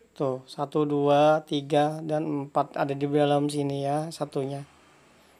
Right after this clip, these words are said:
Oke, eh, kita coba untuk menggantinya, ya, teman-teman. Oke, teman-teman, ini ada dua jenis elko, ya, tapi sebenarnya sama aja, ya, teman-teman, ya.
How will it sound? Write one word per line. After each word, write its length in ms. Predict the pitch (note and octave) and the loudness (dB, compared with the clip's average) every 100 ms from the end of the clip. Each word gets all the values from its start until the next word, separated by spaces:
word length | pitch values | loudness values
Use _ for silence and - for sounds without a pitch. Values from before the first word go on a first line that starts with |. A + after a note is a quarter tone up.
| _ _ _ - - _ _ _ _ _ _ - _ _ _ _ _ _ | _ _ _ -20 -20 _ _ _ _ _ _ -20 _ _ _ _ _ _
Oke, 160 | _ F3 | _ 4
eh, 640 | F3+ F3+ D#3+ D#3 D3+ D3 D3 | 4 2 6 8 8 6 4
kita 160 | D3 D3 D3+ | 0 0 0
coba 640 | C#3+ D3 D3 C#3+ D3 - _ _ - _ _ _ _ _ - | 4 6 8 6 4 0 _ _ -20 _ _ _ _ _ -6
untuk 320 | D3+ D#3 - | -4 -2 0
menggantinya, 720 | D#3 D3 D3 C#3+ D3+ D3+ D#3 | 2 4 4 4 4 6 6
ya, 80 | C#3 | 4
teman-teman. 560 | C#3 C#3 C3+ C#3 E3 F#3 _ - - _ _ _ _ _ _ _ - - | 2 0 0 0 0 -4 _ -20 -20 _ _ _ _ _ _ _ -20 -6
Oke, 320 | - G#3 - G3+ | 0 0 4 4
teman-teman, 440 | G3 F#3+ F#3+ G3+ F#3+ | 6 6 8 8 8
ini 160 | F3+ | 8
ada 340 | F3+ E3+ D#3+ D#3+ D#3 D#3 D3+ D3 D3+ - | 8 8 8 8 8 8 6 4 2 0
dua 320 | E3 E3 D#3 | 2 6 6
jenis 760 | D3 D#3 F3 F3+ - - - - | 4 4 6 4 0 -2 -6 -2
elko, 380 | D#3+ D3 - E3+ | 2 2 4 6
ya, 160 | D#3 | 6
tapi 400 | D3+ D#3 F3 F3 | 4 2 4 4
sebenarnya 360 | E3+ E3+ E3 F3+ | 4 4 6 6
sama 320 | F3 D#3 D#3+ | 6 6 6
aja, 140 | D#3+ D#3+ | 6 6
ya, 100 | D3 | 6
teman-teman, 380 | D3+ D3+ D3 | 4 4 4
ya. 140 | D3+ | 6